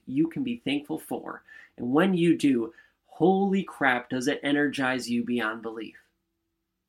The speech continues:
So keep looking for it, keep searching for it, and let those gratitudes energize you. So again, I ask you, what are three things you are grateful for?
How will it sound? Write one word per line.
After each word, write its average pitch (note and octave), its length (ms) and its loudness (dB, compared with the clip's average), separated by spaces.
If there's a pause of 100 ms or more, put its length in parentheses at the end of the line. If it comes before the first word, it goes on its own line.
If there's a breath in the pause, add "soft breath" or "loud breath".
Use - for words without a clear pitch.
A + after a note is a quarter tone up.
(320)
So - 160 -8
keep G#3 320 -2
looking C#3 320 2
for A#2 160 -6
it, A#2+ 80 -14
keep - 280 -8
searching C3+ 380 -2
for B2+ 180 -2
it, - 60 -8 (320 loud breath)
and C3+ 200 -2
let F3+ 180 0
those E3 200 0
gratitudes B2+ 640 0
energize C3+ 760 0
you. G#2+ 260 -10 (1300)
So D#3 220 6
again, D3 280 6
I C3+ 120 2
ask B2 280 -6
you, - 140 -12 (500)
what C#3 160 -2
are B2+ 180 -4 (140)
three E3+ 320 2
things A#2 480 -2 (340)
you D3 340 2 (200)
are C#3 80 -4
grateful B2 480 -6
for? - 380 -10